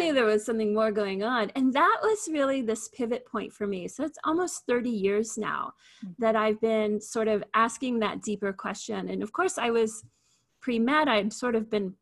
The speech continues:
Speaker 1: um, interested in healing and medicine from very young age, uh, probably after the bike accident, 'cause I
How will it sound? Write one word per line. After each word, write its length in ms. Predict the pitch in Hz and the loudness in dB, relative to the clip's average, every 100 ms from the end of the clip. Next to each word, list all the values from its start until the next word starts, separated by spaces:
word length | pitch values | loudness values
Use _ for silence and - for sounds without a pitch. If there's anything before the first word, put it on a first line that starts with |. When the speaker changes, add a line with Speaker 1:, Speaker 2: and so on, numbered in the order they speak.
| _ - | _ -2
Speaker 1:
um, 440 | 214 196 190 196 _ _ _ _ _ _ - | -2 -2 -4 -6 _ _ _ _ _ _ 0
interested 520 | 302 294 294 - 254 | 4 4 0 0 0
in 100 | 214 | 2
healing 680 | 226 240 247 240 233 226 214 | 0 0 2 2 2 2 0
and 220 | 202 202 | -2 -2
medicine 580 | 208 214 214 - 214 202 | 0 0 -2 -2 -4 -4
from 440 | - 208 196 190 185 | -4 -4 -2 -4 -2
very 300 | 233 262 226 | 0 2 2
young 280 | 202 185 180 | 0 -4 -4
age, 400 | 185 180 185 - | -6 -6 -8 -10
uh, 60 | 202 | -2
probably 440 | 247 269 214 196 | 4 4 4 0
after 240 | 175 - 196 | -4 -8 -12
the 100 | 190 | -8
bike 260 | 185 190 | -8 -6
accident, 560 | 170 175 - 196 160 - | -8 -10 -12 -12 -14 -14
'cause 160 | 202 202 | -10 -6
I 260 | 190 185 | -6 -8